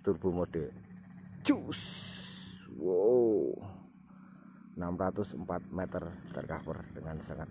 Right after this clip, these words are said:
jelas. Nah, di sini bisa dilihat ya.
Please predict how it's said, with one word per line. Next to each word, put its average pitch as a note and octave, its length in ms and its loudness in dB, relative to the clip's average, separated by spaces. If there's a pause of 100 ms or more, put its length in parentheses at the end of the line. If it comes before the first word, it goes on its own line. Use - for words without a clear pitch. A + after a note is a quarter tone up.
jelas. - 240 -12 (4000)
Nah, F2+ 160 6
di F2 160 6
sini A2+ 240 8
bisa G#2+ 240 8
dilihat F#2+ 320 10
ya. F2 160 6